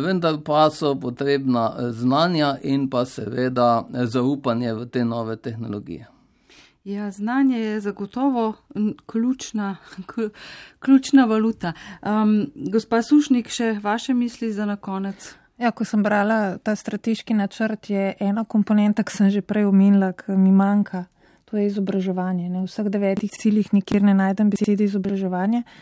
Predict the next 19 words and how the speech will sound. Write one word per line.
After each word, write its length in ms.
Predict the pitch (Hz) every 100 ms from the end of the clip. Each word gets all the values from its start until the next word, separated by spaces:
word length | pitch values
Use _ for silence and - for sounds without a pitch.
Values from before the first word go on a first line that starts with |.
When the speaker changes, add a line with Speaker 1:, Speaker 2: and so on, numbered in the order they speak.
| -
Speaker 3:
pa 120 | - 196
mislim, 280 | 214 220
da 80 | 214
smo 180 | 208 214
si 140 | 196
vsi 200 | 202 226 220
edini, 340 | 214 214 220 190
a 100 | 185
ne, 160 | 196 196 - - -
da 60 |
očitno 440 | 208 - 220 233 214
znanja 460 | 202 190 208 220
so, 240 | 214 - 214
pa 140 | -
niso 240 | 202 202 202
dobro 300 | 196 196 208
integrirana 680 | 208 208 190 208 202 190 180
v 60 |
prakso. 440 | 196 190 202 -